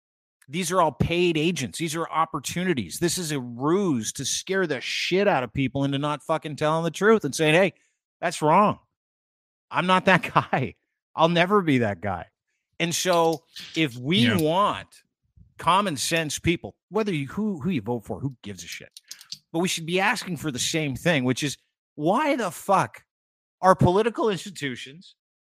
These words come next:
Speaker 1: allowed to threaten and scare private citizens? How and why? Because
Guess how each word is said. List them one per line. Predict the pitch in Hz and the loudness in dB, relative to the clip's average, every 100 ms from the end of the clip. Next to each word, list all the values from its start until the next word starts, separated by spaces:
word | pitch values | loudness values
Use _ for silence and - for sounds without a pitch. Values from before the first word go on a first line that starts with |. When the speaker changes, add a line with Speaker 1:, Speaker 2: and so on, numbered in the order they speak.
| _ _ _ _ _ | _ _ _ _ _
Speaker 1:
allowed | 185 196 190 | -2 -2 -2
to | 180 | -6
threaten | - 202 233 214 | 0 2 2 0
and | 175 | -2
scare | - 196 190 | -2 2 2
private | - 180 170 160 | 6 6 6 0
citizens? | 202 220 - - - _ _ _ _ _ _ _ _ _ _ - _ | -2 -4 -6 -16 -20 _ _ _ _ _ _ _ _ _ _ -20 _
How | - 180 196 | 4 6 6
and | 175 | 10
why? | 165 214 196 - _ _ _ _ _ _ _ _ - | 10 10 4 -2 _ _ _ _ _ _ _ _ -8
Because | 123 160 151 135 123 165 175 | -8 -4 2 6 6 4 0